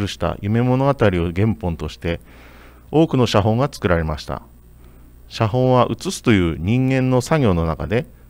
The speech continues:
書き間違いや意図的な修正などが加えられることがあり、そのため原本とは異なるものとなることがあります。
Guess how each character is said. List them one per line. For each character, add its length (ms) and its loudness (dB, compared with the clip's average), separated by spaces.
書 80 -6
き 120 -4
間 120 2
違 320 0
い 40 -4
や 200 -2
意 80 -12
図 140 0
的 240 -4
な 100 2
修 240 -4
正 220 0
な 120 4
ど 80 2
が 140 0
加 240 0
え 40 2
ら 140 4
れ 60 0
る 80 -4
こ 140 -8
と 80 -8
が 100 -4
あ 40 -4
り、 180 -6
そ 140 -6
の 100 0
た 140 2
め 220 0
原 200 0
本 240 -2
と 100 -2
は 100 0
異 260 -6
な 140 4
る 60 2
も 140 2
の 100 2
と 140 -6
な 80 2
る 80 0
こ 100 -4
と 80 -4
が 80 2
あ 40 2
り 80 0
ま 120 -4
す。 220 -16